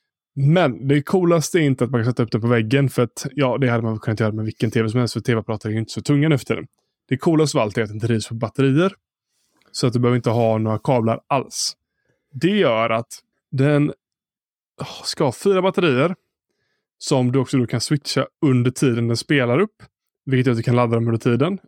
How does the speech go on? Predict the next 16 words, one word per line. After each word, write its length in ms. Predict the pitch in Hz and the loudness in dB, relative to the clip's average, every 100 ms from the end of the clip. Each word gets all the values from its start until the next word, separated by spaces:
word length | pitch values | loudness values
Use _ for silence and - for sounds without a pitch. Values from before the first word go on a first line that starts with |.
| _ | _
och, 140 | 135 - | -6 -6
liksom, 200 | 131 - | -8 -6
switcha 300 | 110 120 - | -2 -4 -2
upp 300 | 120 - 135 | -4 -4 -4
dem. 180 | - 196 - _ _ _ _ _ _ _ _ _ _ 175 | -2 -2 -6 _ _ _ _ _ _ _ _ _ _ 0
Och, 200 | 170 _ - - 151 | 0 _ -20 -6 0
eh, 180 | 127 | 2
de 160 | 127 135 | 4 2
här 100 | 160 | 2
fyra 140 | 165 | 2
batterierna 520 | 143 127 139 127 120 127 | 2 0 0 2 0 -2
ska 380 | - 131 120 | 0 0 2
då 220 | 120 113 117 | 2 0 0
ge 400 | 120 117 117 123 - | 0 0 0 -2 -6
en 420 | 127 117 113 120 - | -2 -2 -2 -4 -8
speltid 840 | - - 147 120 - 143 143 143 | -6 0 2 2 0 0 0 0